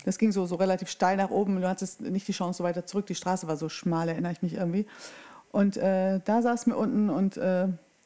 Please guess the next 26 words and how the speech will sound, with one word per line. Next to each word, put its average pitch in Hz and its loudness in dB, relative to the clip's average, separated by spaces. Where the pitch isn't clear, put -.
haben 196 2
immer 190 2
so 190 0
Sprechchöre, 185 0
„Do 247 -2
you 262 2
want 262 4
to 269 2
marry 254 4
me?“ 254 2
und 185 0
so, 143 0
ne? 190 2
Und, 214 4
<laughs> 440 0
und 226 2
dann 214 0
kam 202 2
irgendwann 180 2
ein 170 -8
Kissen 208 0
geflogen 170 0
und, 165 0
äh, 156 -4
ja, 151 0
aber 160 4